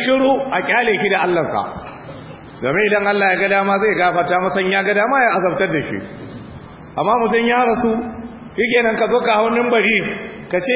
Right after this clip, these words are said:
"Yau Allah ya raba mu da mummunan iri. Ai Alhaji wane, ai kaza kaza ne." To don girman Allah, yaya matansa da 'ya'yansa da 'yan uwansa za su je? Ya za musulunci bai yarda da wannan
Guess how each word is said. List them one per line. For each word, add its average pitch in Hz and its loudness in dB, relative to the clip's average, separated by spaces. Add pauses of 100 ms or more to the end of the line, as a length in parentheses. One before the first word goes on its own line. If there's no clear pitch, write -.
"Yau 240 4
Allah 226 4
ya 214 2
raba 226 2
mu 220 2
da 214 2
mummunan 226 2
iri. 220 2 (680)
Ai 262 4
Alhaji 240 2
wane, 240 4 (340)
ai 262 2
kaza 240 2 (100)
kaza 226 2
ne." 208 2 (640)
To 156 0
don 208 2
girman 254 2
Allah, 233 2
yaya 196 2
matansa 247 0
da 208 0
'ya'yansa 220 0
da 190 0
'yan 202 2 (100)
uwansa 220 2
za 170 2
su 160 0
je? 135 0 (680)
Ya 180 2
za 247 2
musulunci 233 0
bai 151 2
yarda 156 0
da 147 0
wannan 107 -4